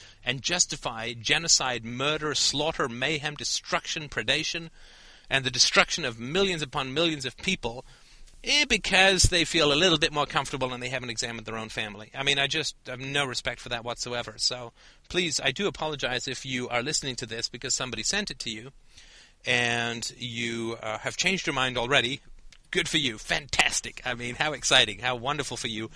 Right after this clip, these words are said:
This is not for you. <laughs> This rant, this rant, this ranting part of the, uh, podcast is not for you. But if you're out there still thinking, "Yeah, well, so what?"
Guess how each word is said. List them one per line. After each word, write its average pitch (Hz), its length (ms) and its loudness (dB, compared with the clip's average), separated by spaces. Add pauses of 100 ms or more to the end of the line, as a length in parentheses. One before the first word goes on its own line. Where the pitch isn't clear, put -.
(240)
This 214 440 6 (280)
is 156 200 2
not 202 180 4
for - 140 0
you. 156 320 -2 (120)
<laughs> - 120 -10
This 143 260 -2
rant, 147 200 -4 (180)
this 147 180 -2
rant, 147 300 -2
this 135 160 -4
ranting 156 300 0
part 139 220 2
of 139 120 -6
the, 131 180 0
uh, 120 140 0
podcast 156 560 0 (100)
is 160 160 4
not 147 180 6
for - 120 -2
you. 117 240 -4 (360)
But 135 240 6
if 131 140 0
you're 139 140 4
out 226 180 4
there 139 160 2
still 156 240 2
thinking, 143 460 0
"Yeah, 202 240 6
well, 139 280 6
so 170 200 6
what?" 131 260 4